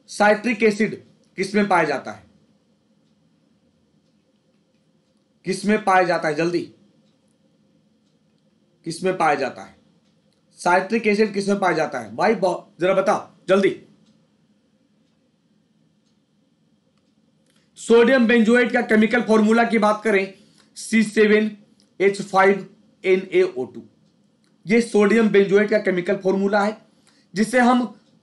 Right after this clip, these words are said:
फूड प्रिजर्वेटिव के रूप में, खाद्य संरक्षक के रूप में व्यापक रूप से यूज करते हैं, प्रयोग करते हैं, उपयोग करते हैं। ठीक है, सवाल नंबर उनतीस,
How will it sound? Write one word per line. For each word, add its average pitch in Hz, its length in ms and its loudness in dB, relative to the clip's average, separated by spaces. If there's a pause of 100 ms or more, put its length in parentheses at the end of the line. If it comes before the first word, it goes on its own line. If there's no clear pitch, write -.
फूड 240 280 2 (440)
प्रिजर्वेटिव 208 600 2
के 208 120 2
रूप 202 240 2
में, 196 360 -2 (220)
खाद्य 202 380 2
संरक्षक 196 580 -2
के 185 100 0
रूप 185 260 0
में 180 300 -4 (200)
व्यापक 160 460 -2
रूप 156 180 -4
से 185 140 -4 (400)
यूज 147 280 -8
करते 139 300 -6
हैं, 139 240 -8
प्रयोग 123 380 -8
करते 127 220 -12
हैं, 131 60 -8
उपयोग 120 360 -12
करते 107 240 -20
हैं। 101 160 -20 (220)
ठीक 151 140 -10
है, 220 180 -4 (1160)
सवाल 180 320 2
नंबर 185 180 -2
उनतीस, 165 800 -6